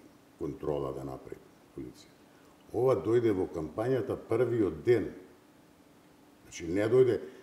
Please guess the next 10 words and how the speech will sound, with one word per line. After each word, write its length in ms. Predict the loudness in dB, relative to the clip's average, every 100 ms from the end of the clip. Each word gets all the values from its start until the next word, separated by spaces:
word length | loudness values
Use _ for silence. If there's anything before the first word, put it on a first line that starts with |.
| -20 -10
ние 540 | -2 2 4 2 -2 -8
викнавме 800 | -8 -6 -4 -4 -4 -2 -4 -6 -16 -20 -10
кога 280 | -6 -4 -6 -10 -20 -20 -20 -6
софинансовата, 960 | -6 -4 -6 -6 -6 -4 0 0 0 -2
мене 380 | -2 0 0
ми 140 | -2 -4
се 160 | -6
обрати 420 | -6 -6 -6 -8 -10 -12
писмено, 480 | -12 -10 -8 -6 -8 -12 -20 -20 -20 -20
што 400 | -20 -6 2 2